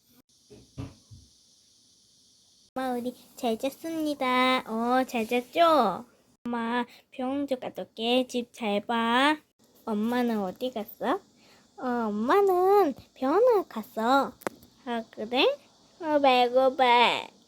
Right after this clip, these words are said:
그러면 맛있는 거 먹으면 어쩔까? 와,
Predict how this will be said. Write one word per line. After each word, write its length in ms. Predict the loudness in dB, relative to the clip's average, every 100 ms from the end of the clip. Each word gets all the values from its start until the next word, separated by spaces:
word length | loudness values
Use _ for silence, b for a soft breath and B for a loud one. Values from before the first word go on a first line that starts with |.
| _ -16 -6
그러면 800 | 0 2 4 2 0 0 0 -2
맛있는 540 | -4 -4 -4 -2 -2
거 120 | -2
먹으면 800 | -4 -4 -6 -4 -2 -2 -2 -4
어쩔까? 840 | -6 _ -4 -4 _ 2 2 2 -2 _ _ _ _ _ _
와, 120 | -4